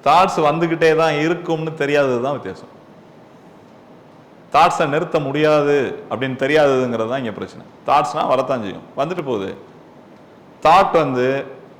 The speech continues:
பவர்லெஸ், தாட்டுக்கு வந்து பவர் கிடையாது. தாட் என்ன, எவ்வளவு வந்தாலும் உடம்ப பாதிக்காது,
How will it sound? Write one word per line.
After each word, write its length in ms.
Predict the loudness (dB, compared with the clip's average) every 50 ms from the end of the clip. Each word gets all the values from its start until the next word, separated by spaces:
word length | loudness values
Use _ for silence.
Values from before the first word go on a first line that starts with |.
| -20 -20 -20 -20 -20 -20 -18 -4 0
பவர்லெஸ், 540 | 2 4 4 4 2 2 0 0 -2 -2 -10 -16 -18 -20 -20 -20 -20 -20 -20 -20 -20 -20 -20 -20 -20 -20 -20 -20 -20 -20 -20 -20 -20 -20 -20 -20 -20 -20 -20 -20 -20 -20 -20 -20 -20 -20 -20 -20 -20 -20 -20 -20 -20 -8 0
தாட்டுக்கு 300 | 4 4 4 4 2 0
வந்து 300 | 0 0 0 0 -2 -4
பவர் 380 | 0 2 2 4 4 2 0 -2
கிடையாது. 500 | -2 0 0 0 0 -2 -4 -8 -10 -12 -14 -20 -20 -20 -20 -20 -20 -20 -20 -20 -20 -20 -20 -20 -20 -20 -20 -20 -20 -20 -20 -20 -20 -20 -20 -20 -20 -20 -20 -20 -20 -20 -20 -8 0
தாட் 380 | 2 4 4 4 2 2 0 2
என்ன, 500 | 2 0 -2 -4 -2 0 0 2 2 0
எவ்வளவு 420 | 2 0 0 2 4 4 6 6
வந்தாலும் 480 | 4 2 2 2 2 2 2 2 2 2
உடம்ப 280 | 2 2 2 2 2 2 2
பாதிக்காது, 440 | 2 2 0 -4 -6 -8 -10 -10